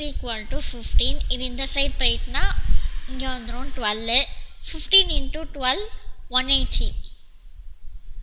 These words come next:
ஒன் எயிட்டி வந்துருமா? So, x equal to one eighty. எக்ஸோட வேல்யூ கிடச்சிருச்சு. அடுத்த ஸ்டெப்பு எக்ஸ் கண்டு-,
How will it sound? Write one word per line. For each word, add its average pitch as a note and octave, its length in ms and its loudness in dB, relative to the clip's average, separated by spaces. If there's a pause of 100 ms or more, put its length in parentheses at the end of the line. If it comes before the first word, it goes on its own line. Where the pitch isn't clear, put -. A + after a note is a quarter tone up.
(360)
ஒன் B3+ 180 -6
எயிட்டி C4 240 0
வந்துருமா? B3 400 0 (1900)
So, D4+ 120 -4 (220)
x - 180 -4 (100)
equal A#3+ 320 -8 (140)
to D#4 60 -10 (160)
one A3+ 120 -10 (140)
eighty. A3 260 -8 (2250)
எக்ஸோட E4+ 360 -6 (160)
வேல்யூ A#3 360 2
கிடச்சிருச்சு. A#3+ 540 -4 (1800)
அடுத்த D4+ 420 -8 (100)
ஸ்டெப்பு - 420 -6 (140)
எக்ஸ் - 340 4
கண்டு-, A#3 380 4